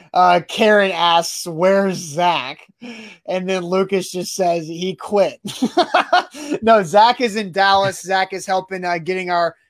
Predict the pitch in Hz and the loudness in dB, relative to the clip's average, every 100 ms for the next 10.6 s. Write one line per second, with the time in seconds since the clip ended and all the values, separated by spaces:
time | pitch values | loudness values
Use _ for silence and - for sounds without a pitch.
0 | - 185 151 190 196 196 180 - 190 185 | -10 -10 0 4 6 6 2 2 2 2
1 | - 196 180 185 180 175 175 180 175 175 | 0 -4 -4 -6 -8 -8 -8 -4 -2 -2
2 | 170 160 175 180 175 180 151 _ _ 170 | -4 -2 -2 -2 -2 -4 -8 _ _ -4
3 | 170 156 143 185 190 180 - 185 185 170 | -4 -4 -2 4 4 4 2 0 0 -2
4 | - - - _ _ - 180 175 170 185 | -8 -16 -20 _ _ -6 -2 -2 0 -2
5 | 185 175 170 170 175 175 170 165 160 147 | -2 -2 0 2 0 -2 -6 -6 -6 -8
6 | _ _ 180 165 208 196 180 202 185 180 | _ _ -8 -4 -4 -2 -2 2 2 2
7 | - - 160 185 185 180 - - 180 175 | -2 -20 -14 -8 -4 -4 -4 -4 -2 -4
8 | 165 170 - 170 180 190 185 165 175 175 | -4 -6 -8 -4 0 0 0 -2 -2 -2
9 | 165 170 160 - _ _ 175 196 196 - | -4 -6 -8 -10 _ _ -2 -2 0 -2
10 | 180 175 214 214 - | -2 2 2 2 -2